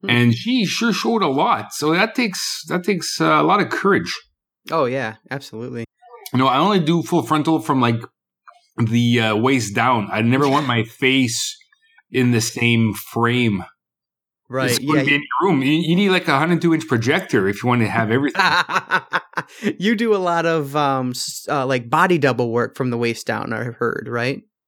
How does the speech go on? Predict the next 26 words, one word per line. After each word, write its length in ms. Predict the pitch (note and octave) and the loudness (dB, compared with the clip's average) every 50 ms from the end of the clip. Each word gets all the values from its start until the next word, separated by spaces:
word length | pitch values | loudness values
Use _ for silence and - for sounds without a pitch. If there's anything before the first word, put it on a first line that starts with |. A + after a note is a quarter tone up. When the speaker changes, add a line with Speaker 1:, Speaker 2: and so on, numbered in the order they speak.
| _ _ _ | _ _ _
Speaker 2:
Yeah, 460 | - D3 F#3+ A3 G#3 F#3+ B2+ E2+ - - - - - | -6 -2 0 2 2 2 0 0 -4 -6 -10 -10 -4
yeah, 240 | D3 C#3+ C3+ A#2 B2+ | 0 2 2 4 4
mostly 380 | D3 E3 G3 F#3 - G#3 D3+ - | 4 2 2 2 2 0 0 0
calves. 520 | - - A#2+ A#2 B2 B2 C#3 C#3+ C#3 - - - - _ _ _ _ _ _ _ | -2 0 2 2 4 2 2 0 -2 -4 -6 -8 -12 _ _ _ _ _ _ _
Speaker 1:
Right. 360 | - C3+ C3+ B2 A2+ A2+ A2+ - C#3 _ _ _ | -6 -4 -4 -4 -4 -6 -8 -12 -18 _ _ _
Speaker 2:
Calves, 380 | - C#3+ C3 C3+ D3 D3 C3 C3+ | -2 0 2 2 2 2 2 2
I 100 | C3 B2 | 2 2
got 140 | A#2+ B2+ C3 | 2 2 2
good 200 | A#2 B2 B2 A2+ | 2 2 0 0
quads, 440 | - - A#2+ A2+ A2 A#2+ A#2 A#2 - | 0 0 0 2 2 2 0 -2 -4
too. 280 | - - A#2 A2+ B2 A#2+ A#2+ - _ _ _ _ _ | -2 0 0 2 0 -2 -6 -14 _ _ _ _ _
Speaker 1:
Yeah, 240 | - - C#3 B2+ A#2 G#2+ - _ _ | -8 -6 -6 -6 -6 -10 -14 _ _
well, 160 | - - C#3+ | -14 -12 -4
good 160 | C#3+ - G#3+ | -2 -2 -2
for 140 | G#3+ - - | -2 -4 -6
you. 320 | A#3+ G#3 E3+ C3 A2+ A2+ - _ _ _ _ | -4 -2 -2 -2 -2 -4 -10 _ _ _ _
Speaker 2:
Yeah, 160 | - A2+ G#2 F#2 | -4 -4 -4 -2
Speaker 1:
Good 100 | - - | -4 -2
Speaker 2:
toe 180 | - C3 C#3 B2+ | 2 2 2 2
Speaker 1:
for 40 | C#3+ | 2
you. 40 | C#3+ | 2
Speaker 2:
cleavage. 360 | B2 A#2 A#2 B2+ B2+ B2 A#2 A#2 - - - _ _ _ _ _ _ _ _ _ | 2 4 4 4 4 2 0 -4 -6 -10 -14 _ _ _ _ _ _ _ _ _
Speaker 1:
Yeah, 200 | - C#3 B2+ B2 - | -4 -4 -2 -2 -2
oh, 300 | C3 C3+ B2+ A#2 A2 A2 | 0 0 0 0 0 -2
well, 180 | A2 A2+ A2+ - | -4 -6 -6 -6
obviously. 560 | A#2+ B2 A2 A#2 A2 - - A#2 A#2 B2 - | -6 -6 -6 -6 -6 -6 -6 -6 -8 -8 -12